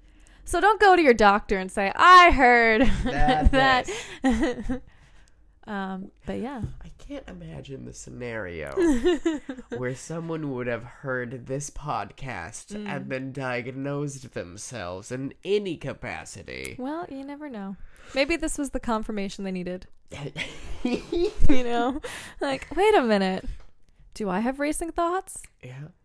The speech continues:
Speaker 2: Do,
Speaker 1: Do I speak quickly?"
Speaker 2: there's a really beautiful moment in Parks and Rec where, eh, like, Andy loses his job and he goes,
Speaker 1: When he
Speaker 2: "Andy."
Speaker 1: goes in, into depression.
Speaker 2: Yeah, yeah. And
Speaker 1: That's
Speaker 2: he's like,
Speaker 1: such a good episode.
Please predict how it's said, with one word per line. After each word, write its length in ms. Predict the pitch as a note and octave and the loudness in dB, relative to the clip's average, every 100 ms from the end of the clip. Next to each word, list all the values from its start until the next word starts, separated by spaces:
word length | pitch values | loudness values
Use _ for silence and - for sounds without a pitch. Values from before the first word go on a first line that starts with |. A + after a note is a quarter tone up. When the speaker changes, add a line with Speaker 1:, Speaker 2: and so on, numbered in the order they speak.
| _ _ _ _ | _ _ _ _
Speaker 2:
Do, 100 | - | -14
Speaker 1:
Do 160 | - G3+ | -2 0
I 120 | F#3+ | 0
speak 260 | A3+ D#4+ - | 0 -4 4
quickly?" 300 | F4+ - F#4+ | 4 4 -2
Speaker 2:
there's 100 | F#4+ | -4
a 80 | E3 | -6
really 460 | D3 D#3 D#3+ D#3+ | -6 -6 -6 -8
beautiful 680 | C3+ C#3+ C#3+ C#3 C3 - C3+ | -10 -10 -8 -8 -10 -12 -12
moment 380 | C#3 C#3 A#2+ - | -10 -10 -10 -14
in 100 | A#2+ | -12
Parks 380 | - B2 - A#2+ | -10 -10 -12 -16
and 100 | A#2 | -14
Rec 220 | G#2 - | -14 -14
where, 460 | A2+ A2 G2+ - - | -12 -12 -12 -16 -18
eh, 120 | A2+ - _ _ _ _ _ - | -20 -20 _ _ _ _ _ -20
like, 180 | F2 - | -20 -20
Andy 220 | A#2+ A2 | -20 -20
loses 380 | A2+ G#2+ - A1 | -20 -20 -20 -20
his 100 | G1+ | -20
job 560 | _ A1 G1+ G#1+ D#2 _ - | _ -20 -20 -20 -20 _ -20
and 320 | A#1 A1 - _ _ | -20 -20 -20 _ _
he 60 | |
goes, 140 | _ _ - | _ _ -20
Speaker 1:
When 140 | A#3+ A#3 | -8 -6
he 40 | |
Speaker 2:
"Andy." 60 | B3 | -2
Speaker 1:
goes 240 | B3 A#3+ | -2 -2
in, 220 | A#3+ A3+ - | -8 -14 -18
into 280 | E3+ G#3 | -12 -10
depression. 520 | - - G3 - - F#3 | -10 -10 -6 -4 -4 -2
Speaker 2:
Yeah, 160 | E3+ | -2
yeah. 220 | D3+ D#3 - | -4 -8 -10
And 100 | F#3 | -2
Speaker 1:
That's 140 | B3 A#3+ | 0 0
Speaker 2:
he's 80 | |
like, 100 | C4 | -2
Speaker 1:
such 60 | B3 | -2
a 40 | C4+ | -6
good 100 | G#3 | -6
episode. 560 | - A3+ - - - | -8 -10 -10 -10 -6